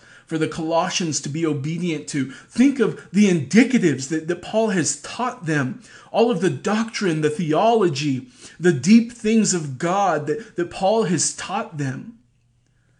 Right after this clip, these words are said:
They would undoubtedly need grace to understand and grace to grasp and grace to then live this out. They would need grace to be able to put to work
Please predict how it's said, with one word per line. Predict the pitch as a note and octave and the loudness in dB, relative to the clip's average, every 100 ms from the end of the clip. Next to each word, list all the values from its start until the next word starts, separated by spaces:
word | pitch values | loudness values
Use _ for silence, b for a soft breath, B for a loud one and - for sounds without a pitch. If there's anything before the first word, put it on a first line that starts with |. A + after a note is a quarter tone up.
| _ _ _ _ _ | _ _ _ _ _
They | - | -8
would | C#3+ | -4
undoubtedly | C#3+ C#3 C#3+ D3+ D3 C3+ C3 | -4 -2 0 0 0 -2 -4
need | C3 C3 C3+ C3+ | -4 -4 -6 -8
grace | C#3 C#3 B2 A2+ - - - _ _ _ | -8 -8 -8 -8 -8 -8 -12 _ _ _
to | D3+ | -6
understand | C3+ C3 B2+ - C#3 C#3 C3 C3 | -4 -2 -4 -6 -4 -4 -4 -6
and | C3 C3 | -10 -8
grace | C#3+ D3+ C#3+ - - | 0 2 2 -2 -6
to | - | -10
grasp | B2 C#3 D3 D3 A#2+ - - C#3+ | -12 -8 -6 -6 -8 -12 -12 -10
and | B2+ A#2+ B B B - | -12 -12 B B B 0
grace | D#3+ D#3+ D#3+ - | 4 4 2 -2
to | D#3+ | -2
then | C3+ D3 D3+ C#3+ C3+ | -2 -2 0 0 0
live | D3 C3+ C3+ | 0 -4 -6
this | C#3 C3+ - - | -4 -2 -4 -6
out. | C3+ C3 B2+ - - - _ _ _ _ _ _ B B B | -4 -4 -8 -16 -20 -20 _ _ _ _ _ _ B B B
They | D#3+ | 4
would | E3 | 4
need | E3+ F3 C3+ | 2 -2 -2
grace | C#3+ D3+ D#3+ D#3 - - - | -2 2 2 0 -4 -6 -8
to | |
be | C3+ D3 | -2 0
able | D3+ D3 | 0 -2
to | C#3 | -6
put | - F3+ - | -6 -8 -4
to | D#3+ | -4
work | C#3 D3+ D3 C#3+ - | 0 0 0 -4 -16